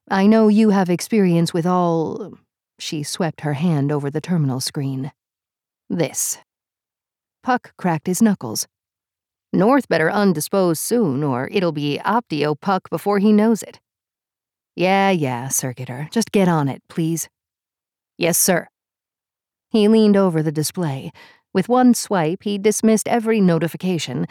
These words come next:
then flicked open the positioning and sensor menus.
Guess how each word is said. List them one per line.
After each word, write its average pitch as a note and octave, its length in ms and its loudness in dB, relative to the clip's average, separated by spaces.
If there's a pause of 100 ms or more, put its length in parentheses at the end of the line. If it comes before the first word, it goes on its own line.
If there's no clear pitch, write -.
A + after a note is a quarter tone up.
(240)
then A#3 300 4
flicked - 400 -4
open G3 340 2
the E3+ 100 0
positioning F#3 720 0
and F3 240 0
sensor G3 380 0
menus. C3 480 -4